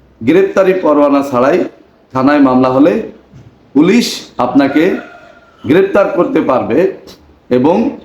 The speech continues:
আপনাকে বিজ্ঞ আদালতে উপস্থিত করতে পারবে। তবে মনে রাখবেন, আপনি যখন জানতে পারবেন যে আপনার নামে থানায় কোনো মামলা হয়েছে, তখন আপনি দুইটা কাজ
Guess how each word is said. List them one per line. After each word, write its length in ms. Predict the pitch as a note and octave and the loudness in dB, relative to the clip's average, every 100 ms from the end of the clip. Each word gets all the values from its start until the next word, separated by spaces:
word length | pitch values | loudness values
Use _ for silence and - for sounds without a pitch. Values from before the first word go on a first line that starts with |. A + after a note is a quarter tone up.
| - _ _ - | -20 _ _ -6
আপনাকে 460 | C3+ - D3 D#3+ F3 - - _ _ - | -4 -2 -2 0 -2 -2 -8 _ _ -2
বিজ্ঞ 240 | C#3+ B2+ C#3+ | 0 2 2
আদালতে 380 | C3+ C3+ B2+ D#3+ F3+ - - _ - | 2 0 0 0 -4 -6 -20 _ -4
উপস্থিত 440 | F3+ A#3 - G3+ C3+ | 0 0 0 -2 0
করতে 220 | E3 - | 0 0
পারবে। 300 | C#3 A#2 F#2 - - _ _ _ _ _ | -2 -2 -4 -8 -12 _ _ _ _ _
তবে 220 | B2+ D3 G3 C4 - - _ _ - | 0 2 0 -2 -8 -18 _ _ -2
মনে 240 | D3 G#3 G#3 | 0 2 2
রাখবেন, 300 | E3 B2+ A2+ - _ _ _ _ - | 0 -2 -2 -6 _ _ _ _ -4
আপনি 260 | C#3 D#3+ F#3 | -4 0 0
যখন 200 | F3+ F#3 F3 C#3+ | 0 0 0 0
জানতে 240 | C3+ C#3+ C#3 | 0 0 0
পারবেন 300 | B2 F#3+ G#3 B3+ - _ G#2+ | 0 0 -2 -4 -8 _ -4
যে 60 | C4+ B3+ | -2 0
আপনার 260 | - C#4+ C4 | 0 0 2
নামে 200 | C3 C#4 - - - _ | 2 0 0 -6 -16 _
থানায় 280 | C3 C#3 C#3 C#3 | -2 0 0 2
কোনো 120 | C#3 C3 | 2 2
মামলা 220 | A#2+ A#2+ C3 | 2 0 0
হয়েছে, 240 | D#3 - G3 - - _ _ _ _ | 0 -2 -4 -6 -18 _ _ _ _
তখন 240 | D3+ D#3+ G#3+ F#3+ | -2 0 0 0
আপনি 200 | D3 F3+ A#3 - _ - A2+ | 0 -2 -2 -8 _ -8 0
দুইটা 240 | F3 G3 G3 | 0 0 0
কাজ 100 | F#3+ | -2